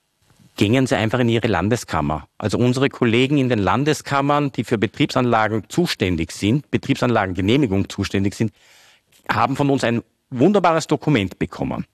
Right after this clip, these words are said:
In diesem Dokument steht drinnen, was wir tun, was sind diese Tätigkeitsfelder und welche Rechtsmaterien könnte es betreffen. Ja? Das heißt, Sie können Sie beraten und sagen, so,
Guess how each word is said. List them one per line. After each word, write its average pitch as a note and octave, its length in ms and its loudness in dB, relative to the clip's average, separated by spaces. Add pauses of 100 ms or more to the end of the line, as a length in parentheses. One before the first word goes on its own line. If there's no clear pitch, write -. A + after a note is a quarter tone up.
(160)
In A2 120 -4
diesem D#3+ 240 2
Dokument B2+ 720 2
steht - 280 -2 (100)
drinnen, C3+ 440 2
was - 280 -2
wir B2 300 0
tun, F3+ 420 0 (400)
was A2+ 200 -2
sind B2+ 200 -2
diese A2+ 200 -2
Tätigkeitsfelder B2+ 1300 -2 (420)
und G#2+ 140 -2
welche A2 260 2
Rechtsmaterien G2+ 800 0
könnte - 400 -2
es G2+ 140 -2
betreffen. - 680 -4 (280)
Ja? B2+ 200 0 (540)
Das G2 140 -2
heißt, A2+ 240 0
Sie F3 120 0
können D3 300 0
Sie C3 80 -6
beraten A#2 460 2
und A#2 100 -2
sagen, G#2+ 240 0
so, G#2 220 -2